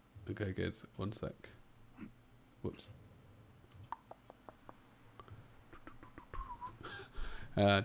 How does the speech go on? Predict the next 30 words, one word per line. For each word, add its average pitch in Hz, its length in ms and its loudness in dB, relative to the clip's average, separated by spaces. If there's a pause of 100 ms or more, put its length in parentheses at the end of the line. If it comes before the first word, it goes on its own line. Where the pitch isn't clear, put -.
da, 117 80 8 (140)
da, 98 80 6 (160)
da. 156 320 12 (500)
<laughs> 165 80 12 (760)
Doo-ba-doo-ba-doo. 139 840 12
Just - 220 4
resetting 110 440 12
the 107 100 12
old 104 220 12
bing 107 180 12
bongs 107 400 12
and 90 240 6 (440)
doing 87 200 6
the 85 140 10
old, - 240 4 (160)
the 135 260 6
old 147 280 2 (340)
thingy. 135 380 4
Which, 131 240 -2
anyway, 165 400 2
fuck - 340 -4
off. - 80 -8 (580)
Uh, 113 220 12
when 127 160 12
did 120 120 10
you 120 80 12
first 110 240 12
start - 160 12
painting 101 320 12
miniatures? - 480 6